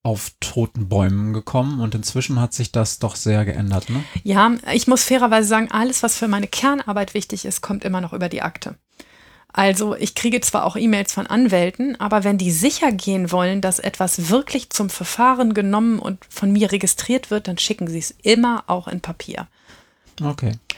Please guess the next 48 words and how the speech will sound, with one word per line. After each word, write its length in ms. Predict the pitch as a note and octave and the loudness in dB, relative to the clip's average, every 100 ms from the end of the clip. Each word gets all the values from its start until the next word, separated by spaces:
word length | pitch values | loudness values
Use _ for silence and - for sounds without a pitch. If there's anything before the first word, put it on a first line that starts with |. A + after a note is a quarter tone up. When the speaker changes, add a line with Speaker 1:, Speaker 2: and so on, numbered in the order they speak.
| - | 2
Speaker 2:
Manchmal 300 | A3 C4+ C4+ | 4 6 4
schicken 180 | C#4 A3+ | 4 4
sie 100 | G#3 | 4
es 80 | G#3 | 2
auch 100 | F#3 | 2
online, 380 | A3 A#3+ A#3+ A3+ | 4 6 6 4
aber 120 | G#3 | 2
dann 140 | G#3 | 2
wird's 140 | G#3+ - | 2 0
bei 80 | |
uns 120 | F#3 - | -2 2
ausgedruckt, 580 | G#3 A#3+ G#3+ C4 - | 0 2 0 0 0
also 140 | - G3 | -2 -2
an 100 | F#3 | -2
so 80 | F#3 | -4
ein 80 | |
spezielles 440 | - F#3+ G3+ F#3+ - | -4 -2 0 0 2
Postfach, 460 | A#3+ A3+ - C4 | 0 0 -2 -4
dann 180 | - F#3+ | -2 -4
wird's 180 | F3+ - | -4 0
ausgedruckt 500 | G#3 - F#3 F3 - | 0 0 -4 -4 -4
und 80 | F3+ | -4
zur 160 | F3 | -2
Akte 240 | F3 - F#3 | -4 -4 -6
genommen. 400 | F3+ F#3 A3 C4 - - - - - | -2 0 0 -2 -8 -16 -16 -14 2
Also 260 | G3 G#3 | 4 4
ich 140 | G3 - | 2 0
kriege 260 | A3+ G#3 | 0 2
alle 240 | - G#3+ F#3 | 4 4 4
wichtigen 340 | A#3 - A3 | 2 2 0
Informationen 680 | G3 - F#3+ F3+ - F#3 F#3 | 0 -2 -2 0 0 0 0
schon 280 | - F#3+ F#3+ | -2 -4 -2
eigentlich 600 | D#3 E3+ F3 F3+ E3+ - - | -2 -2 -4 -6 -6 -12 -6
in 120 | F3 | -6
Papier. 460 | - F3 - - E3+ _ _ _ _ _ _ _ _ | -4 -8 -8 -10 -10 _ _ _ _ _ _ _ _
Aber 320 | F#3 F#3 A#3+ B3 | -4 2 4 4
es 160 | - | -2
wird 160 | F#3+ F#3+ | -4 0
immer 160 | F3+ | 2
mehr 320 | F3 G3 A#3+ C4 - - - - - | 2 4 4 2 -4 -20 -20 -20 -8
und 100 | F#3+ | -4
so 100 | - | -4
kämpfe 360 | - G#3 G3+ F#3+ | -2 0 0 -2
ich 100 | - | -2
wie 80 | - | 0
alle 180 | F#3 F3+ | 2 2
anderen 280 | F#3 F3+ | 2 0
auch 300 | F3+ G3 - | 0 0 -2